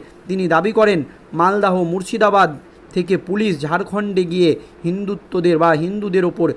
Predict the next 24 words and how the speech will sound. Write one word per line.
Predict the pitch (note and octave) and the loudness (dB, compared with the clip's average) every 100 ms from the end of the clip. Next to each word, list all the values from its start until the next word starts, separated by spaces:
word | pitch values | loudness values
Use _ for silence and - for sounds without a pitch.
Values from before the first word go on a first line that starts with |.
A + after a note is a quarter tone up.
| - - - | -8 -14 -6
অত্যাচার | F3+ - F#3 F3 E3 | -6 -4 -2 0 0
চালাচ্ছে, | E3 E3 D#3 - C#3 - - - | 0 0 -2 -4 -4 -6 -16 -6
অথচ | E3 F3+ F#3 | -4 -2 -2
ঝাড়খা-, | D#3 F3+ F3+ G3 D3 | -2 -4 -4 -10 -4
ঝাড়খণ্ডের | F3 A3 - G#3 G3 F#3 | -2 -2 -4 -4 -2 -2
পুলিশ | C#3+ G3 A#3 - - - - | -2 -2 -2 -4 -16 -20 -14
কিছুই | F3+ - F#3+ F3 | -8 -2 -2 0
করতে | F3 D#3 E3+ | -4 -2 -4
পারছে | E3 D#3 D3+ D#3 | 0 0 0 -2
না। | D3+ B2+ - - - - | -2 -2 -10 -20 -6 0
এই | A3+ B3 B3 - - - - | 2 2 -4 -10 -20 -20 -6
মন্তব্য | F3 G3 F3+ G#3+ F3 F#3+ | -4 -4 -2 -2 0 -2
ঘিরে | D#3+ F3+ D#3 - - - - | 0 0 0 -4 -16 -6 0
এখন | E3+ F3+ F#3+ E3 | 0 0 -4 0
গোটা | E3+ F#3 F3 | 0 2 0
দেশের | C3+ F3 A3 B3+ A#3+ | 0 -2 0 4 4
রাজনীতি | G3+ F3+ F3 F3 F#3 | 4 2 -2 -8 -8
কিন্তু | E3 D#3+ D#3+ | -8 -8 -4
দর্শক | D3+ D3+ - E3 - - | -2 -4 -4 -6 -6 -10
একেবারে | D3 F#3 E3+ D#3+ C#3+ - | -8 -2 0 2 2 -2
তোলপাড় | D#3+ F3+ F3+ D#3 | -2 0 0 0
হয়ে | D3 D3 | 0 -4
গিয়েছে। | C#3 C#3+ C3 C#3+ A#2+ - - - - | -4 -8 -8 -10 -12 -16 -20 -18 -2
দর্শক, | G3 G3+ A#3+ | 0 2 2